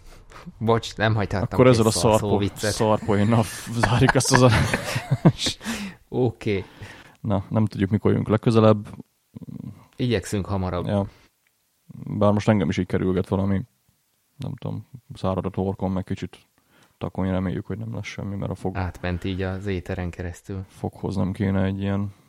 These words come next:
Speaker 2: felső légúti szarság, de mindegy, tehát nem tudom, legközelebb majd szerintem
Speaker 1: Egyszer csak.
Speaker 2: Egyszer majd, ja.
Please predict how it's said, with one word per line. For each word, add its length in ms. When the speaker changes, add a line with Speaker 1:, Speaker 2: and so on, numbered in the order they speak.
Speaker 2:
felső 440
légúti 360
szarság, 600
de 440
mindegy, 320
tehát 220
nem 100
tudom, 220
legközelebb 420
majd 200
szerintem 560
Speaker 1:
Egyszer 340
csak. 220
Speaker 2:
Egyszer 360
majd, 200
ja. 120